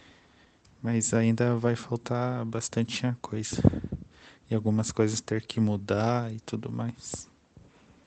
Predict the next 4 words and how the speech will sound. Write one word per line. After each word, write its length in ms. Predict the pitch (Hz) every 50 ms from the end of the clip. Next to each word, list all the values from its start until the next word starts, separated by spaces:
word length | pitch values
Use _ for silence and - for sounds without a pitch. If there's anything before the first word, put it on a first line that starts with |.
| _ - _ _ _ _ _ _ _ _ _ _ _ _ _ _ _ _ _ - - - - - - - - - - - - _ - - - -
E, 480 | 113 107 104 101 107 113 120 117 107 - - - - - - - - _ _ _ _ _ _ _ _ _ _ _ _ _ _ _ _ _ _ _ _ _ _ _ _ _ _ _ _ _ _ _ _ _ _ _ _ -
e 180 | 110 101 104
é 80 | 120 135
isso. 460 | 147 123 117 - - - - - -